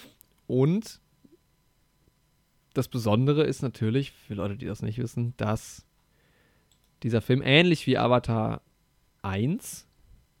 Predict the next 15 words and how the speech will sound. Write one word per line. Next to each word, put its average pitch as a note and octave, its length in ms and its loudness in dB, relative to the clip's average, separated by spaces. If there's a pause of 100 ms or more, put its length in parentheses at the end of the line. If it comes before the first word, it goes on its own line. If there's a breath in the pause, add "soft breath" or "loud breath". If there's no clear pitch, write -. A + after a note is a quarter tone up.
(160)
nur C#3+ 280 8
in B2+ 360 2
noch C#3 220 6
besser A2 400 4
wahrscheinlich. F#2+ 640 -4
Ich - 100 -4
weiß D#3+ 160 8
nicht F#3 160 -2
genau, A#2+ 400 4
wo C#3+ 60 6
die A#2+ 100 4
technischen C3 400 0
Unterschiede A#2 420 0
sind. A2 300 -2 (720 soft breath)
Ähm, G2+ 380 -2